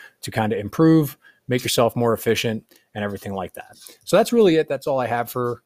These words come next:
for today, guys. No big major technical nuggets or anything like that. No history lessons. Just the fact that the sun is shining.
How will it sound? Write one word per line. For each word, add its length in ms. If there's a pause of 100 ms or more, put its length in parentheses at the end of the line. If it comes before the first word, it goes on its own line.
(120)
for 160
today, 320
guys. 320
No 140
big 260
major 340
technical 460
nuggets 340
or 60
anything 240
like 200
that. 220
No 140
history 400
lessons. 480 (300)
Just 180
the 60
fact 300
that 140 (240)
the 80
sun 200
is 80
shining. 440